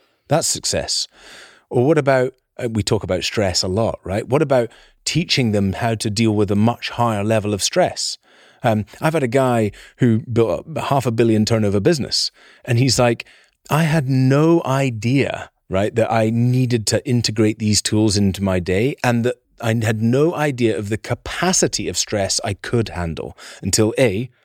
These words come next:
I removed the vast majority of my drinking," and I'm talking about the vast majority, right? He now rarely drinks. We caught up with him in Majorca. He flew over by private jet to take my wife and I out to dinner. And he's like, "I, I'm gonna be out here for fifteen days,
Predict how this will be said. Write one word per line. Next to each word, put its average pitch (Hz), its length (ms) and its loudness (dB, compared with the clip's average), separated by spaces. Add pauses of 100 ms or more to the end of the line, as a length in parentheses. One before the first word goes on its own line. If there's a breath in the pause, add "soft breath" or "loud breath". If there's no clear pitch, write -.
(100)
I 104 120 0
removed 95 480 2
the 101 60 -2
vast 92 280 -2
majority 90 380 -4
of 80 60 -4
my 92 100 -2
drinking," 101 460 -2
and 107 80 -2
I'm 95 80 0
talking 113 180 -2
about 98 140 -4
the 92 60 -8
vast 95 340 -4
majority, 87 500 -2
right? 95 240 -6 (300 loud breath)
He 120 100 0
now 104 260 2
rarely 107 600 2
drinks. - 480 -2 (480 loud breath)
We 113 140 0
caught 110 200 -2
up - 180 -2
with 98 120 0
him 95 320 0
in 98 160 0
Majorca. 95 360 0
He 95 100 0
flew 98 340 0
over 90 180 0
by 95 180 -4
private 92 340 -2
jet 101 340 -6 (240 loud breath)
to - 80 -12
take 101 160 2
my 98 120 0
wife 98 280 0
and 98 80 -2
I 92 200 -2
out 92 200 0
to 98 60 -4
dinner. 170 300 2 (320 loud breath)
And 113 160 0
he's 127 160 2
like, 165 240 0 (220)
"I, 147 280 2
I'm 165 240 0
gonna 160 200 0
be 123 420 2
out 113 200 2
here 110 300 -2
for 98 140 -4
fifteen 107 540 0
days, 85 340 0